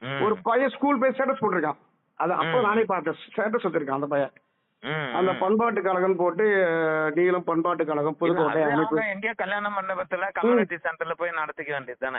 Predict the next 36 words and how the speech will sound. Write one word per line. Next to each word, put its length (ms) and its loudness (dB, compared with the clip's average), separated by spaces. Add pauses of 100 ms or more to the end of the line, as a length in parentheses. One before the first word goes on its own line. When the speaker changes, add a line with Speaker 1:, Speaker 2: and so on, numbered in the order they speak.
(140)
Speaker 2:
அதுக்கு 480 0
அரசியல் 400 0
கட்சி 260 -2
எப்படி 280 2
மேயர் 380 2
கூட 260 2
வந்திருக்காரு, 340 0
எனக்கு 220 0
அதான் 220 2
பெரிய, 180 2
அதுக்கு 260 4
வந்து 160 2
மேயர் 420 4
வந்திருக்காங்க, 400 0
கலந்துருக்காங்க. 600 0
முழுக்க 340 2
முழுக்க 260 4
பொலிட்டிக்கல் 460 2
எப்படி 220 2
இது 160 4
உள்ள 220 4
இப்படி 280 2
ஆச்சு 400 -2
ஸ்கூலுக்குள்ள? 640 0
Speaker 1:
ம், 760 -16
ம். 40 -6
Speaker 2:
இது 160 4
ரொம்ப 280 2
நம்ம 260 2
வந்து 360 2
பார்க்கணும் 400 0
சார், 140 0
கண்டிக்கணும். 480 0
ஏன்னா 220 2
நீங்க 460 2
Speaker 1:
ஓகே. 180 -6